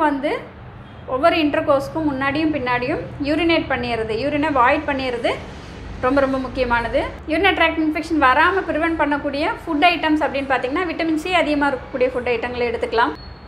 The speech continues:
அதுக்கப்புறம் தயிர் எடுத்துக்கலாம். தயிர்ல இருக்கிற அந்த probiotic வந்து நமக்கு நல்ல ஒரு க்யூரா இருக்கும். So, தயிர் வந்து நீங்க ரெகுலரா எடுத்துக்கலாம். கிரேன்பெரியோட fruit எடுத்துக்கலாம்,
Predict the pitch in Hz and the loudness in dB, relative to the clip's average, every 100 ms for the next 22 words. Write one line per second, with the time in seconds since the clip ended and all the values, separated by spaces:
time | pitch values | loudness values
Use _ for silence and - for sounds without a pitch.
0 | - - - - - 285 311 330 415 - | -18 -18 -16 -12 0 2 4 2 2 4
1 | 269 320 403 320 - 262 247 247 277 339 | 4 4 4 2 2 -2 -2 2 0 0
2 | 330 320 330 311 320 453 320 302 311 294 | -2 -2 -2 2 0 2 4 6 6 2
3 | 285 285 294 262 277 320 285 302 427 - | 2 -2 -4 -6 -2 -2 -2 -2 -4 -6
4 | - - - 269 277 262 262 247 226 254 | -14 -16 -4 0 2 4 4 2 0 0
5 | 277 254 233 220 - - - 277 247 262 | 2 4 2 0 -4 -6 -6 -4 2 2
6 | 302 294 269 277 262 240 233 233 233 226 | 2 0 0 0 2 2 2 2 2 0
7 | 220 226 214 214 - 294 294 349 359 320 | -4 -2 0 0 0 2 4 4 2 2
8 | 302 294 294 403 554 - - - - - | 4 2 2 0 -2 -10 -20 -20 -20 -10
9 | 302 370 339 302 311 311 359 | -4 -2 2 0 0 2 2